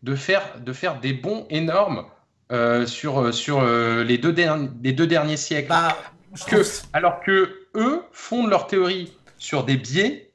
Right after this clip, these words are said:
Speaker 1: cognitifs que, euh, que, qui, qui sont naturellement en nous du fait de notre évolution biologique et, euh, et en fait, euh,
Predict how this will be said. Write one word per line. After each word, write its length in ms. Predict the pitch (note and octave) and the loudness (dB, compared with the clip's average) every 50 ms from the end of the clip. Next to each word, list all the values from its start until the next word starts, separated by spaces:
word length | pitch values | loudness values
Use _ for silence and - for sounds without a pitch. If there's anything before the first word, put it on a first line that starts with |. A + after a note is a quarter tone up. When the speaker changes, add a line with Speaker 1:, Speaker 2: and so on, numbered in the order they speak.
| _ _ | _ _
Speaker 1:
cognitifs 680 | - E3+ D#3+ D#3+ D3+ C#3 - - G#3 C4 B3 - - A#2 F#2+ - - _ _ _ _ _ _ - | -2 0 0 0 -2 -4 -4 0 0 0 0 0 -6 -8 -8 -8 -10 _ _ _ _ _ _ -2
que, 100 | - F3 | 2 4
euh, 1200 | F3 F#3 F#3+ F3 D3 C#3+ C3+ C3+ C3 C3 B2+ B2+ B2+ B2 B2 B2 A#2+ A#2+ A#2+ A#2+ A#2+ A#2+ B2+ C3 - - _ _ _ _ _ _ _ _ _ | 4 6 4 4 4 4 4 4 4 4 4 2 2 2 2 2 2 2 2 2 2 2 0 -2 -4 -10 _ _ _ _ _ _ _ _ _
que, 680 | - - E3 D3+ D3 C#3+ C3+ C3 B2+ B2+ B2+ B2+ B2 B2 | 0 2 4 4 4 4 4 4 4 2 2 2 0 0
qui, 260 | B2+ - - C#3+ C3+ | -4 -6 -10 -12 -12
qui 140 | C3 - C#3 | -10 -8 -8
sont 200 | C3+ - E3+ E3+ | -4 0 2 4
naturellement 760 | E3+ F3 E3+ - - F3 F3+ F3+ F3+ F3 E3+ E3+ D#3+ D3+ - | 4 2 2 2 2 2 2 4 6 6 6 6 4 0 -4
en 200 | D3+ D3 D3 D3 | -4 -4 -4 -6
nous 420 | C#3+ D3 D#3 D#3+ F3 F#3 F#3 E3+ D3 | -10 -12 -12 -12 -12 -12 -12 -14 -16
du 100 | B2+ B2+ | -16 -18
fait 160 | - - D#3 | -16 -12 -10
de 60 | C#3 | -8
notre 180 | C3 B2 - - | -8 -8 -8 -10
évolution 380 | B2+ A#2+ B2 A#2 - - D3 | -8 -8 -8 -10 -8 -6 -6
biologique 580 | C3+ B2 B2 A#2+ B2 B2 B2+ E3+ A#3+ B3+ - - G2+ - - - - - _ _ _ _ - | -4 -2 -2 -2 0 -2 0 -2 -4 -4 -2 -6 -8 -8 -10 -20 -20 -20 _ _ _ _ 0
et, 220 | E3+ G3 A3 A3 G#3+ | 2 2 4 4 4
euh, 640 | E3+ C#3+ C3 C3 B2+ B2+ B2+ B2+ B2 B2 B2 C3 C3 | 4 6 6 6 6 6 6 4 4 2 2 0 0
et 100 | D3 C3+ | 0 0
en 80 | C3 C3 | 0 2
fait, 300 | - - A3 A3+ - - | 2 0 -2 -2 -2 -2
euh, 420 | C#3+ B2+ B2+ B2 A#2+ A#2+ A#2+ A#2+ | -2 0 2 2 0 0 0 -2